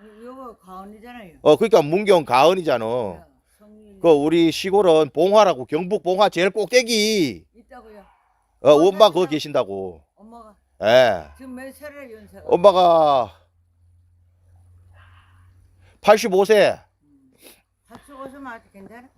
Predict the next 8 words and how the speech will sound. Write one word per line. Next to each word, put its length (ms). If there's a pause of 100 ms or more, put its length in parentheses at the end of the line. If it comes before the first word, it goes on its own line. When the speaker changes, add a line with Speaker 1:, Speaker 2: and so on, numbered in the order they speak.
(120)
Speaker 2:
아이, 180
그런데 340
몸이 440
아프시다니까. 1400
Speaker 1:
아프지? 320
Speaker 2:
응. 60
Speaker 1:
연세가 540
많잖아. 360